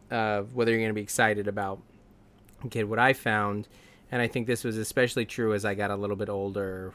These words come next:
with our second and third kids, is the, um, the experience from when you find out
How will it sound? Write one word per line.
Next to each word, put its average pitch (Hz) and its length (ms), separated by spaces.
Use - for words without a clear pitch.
with 104 420
our 107 100
second 107 340
and 98 120
third 101 300
kids, 92 480
is 117 720
the, 107 680
um, 101 580
the 131 240
experience 156 760
from 113 380
when 123 400
you 123 160
find 110 840
out 107 360